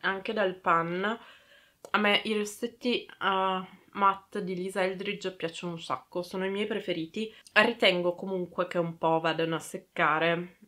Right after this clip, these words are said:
nell'arco della giornata. All'inizio no, sono ultra confortevoli, poi nell'arco della giornata io li sento. Dopodiché continuano a rimanere i miei preferiti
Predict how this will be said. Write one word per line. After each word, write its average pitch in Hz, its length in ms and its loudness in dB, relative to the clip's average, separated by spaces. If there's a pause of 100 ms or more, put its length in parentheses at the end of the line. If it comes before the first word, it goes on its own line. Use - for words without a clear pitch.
nell'arco 170 640 2
della 160 240 2
giornata. 160 500 -6
All'inizio 190 600 0
no, 143 260 -6 (400)
sono 175 380 0
ultra 190 340 -2
confortevoli, 165 920 -4 (560)
poi 180 200 2
nell'arco 175 420 2
della 175 240 2
giornata 170 460 0
io 170 160 -2
li 160 120 -8
sento. - 680 -10
Dopodiché 175 800 -2 (100)
continuano 180 640 -4
a 175 60 2
rimanere 165 500 -2
i 165 60 -2
miei 165 180 -6
preferiti 160 640 -10